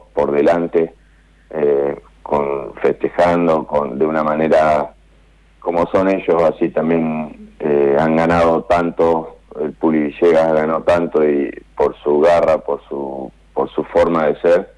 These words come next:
Y bueno, eh, traté de hacer eso y llevarme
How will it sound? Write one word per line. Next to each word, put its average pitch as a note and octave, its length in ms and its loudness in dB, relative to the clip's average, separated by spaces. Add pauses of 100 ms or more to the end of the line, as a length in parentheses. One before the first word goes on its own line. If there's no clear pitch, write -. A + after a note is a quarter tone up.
(720)
Y E2+ 180 0
bueno, F2+ 340 -2 (720)
eh, F2+ 360 2
traté D#2+ 840 0
de D#2 160 2
hacer E2 300 0
eso F#2 280 0
y E2 80 0
llevarme E2+ 420 -2